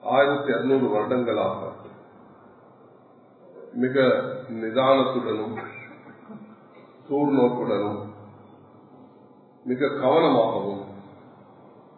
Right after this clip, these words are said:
மார்க்க விஷயங்கள்ல குறிப்பாக என்னென்ன உரிமைகளை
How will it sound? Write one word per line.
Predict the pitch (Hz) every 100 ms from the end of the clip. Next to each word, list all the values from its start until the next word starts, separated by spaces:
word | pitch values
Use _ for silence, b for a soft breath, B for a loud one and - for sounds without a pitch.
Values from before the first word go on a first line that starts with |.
| - - - 107
மார்க்க | 117 135 151 - 131
விஷயங்கள்ல | 120 127 127 117 117 107 117 143 - - - - - -
குறிப்பாக | 127 123 123 101 98 135 165 - - - - - - - - - - - - -
என்னென்ன | 131 160 170 165 143 127
உரிமைகளை | 135 156 147 143 143 139 156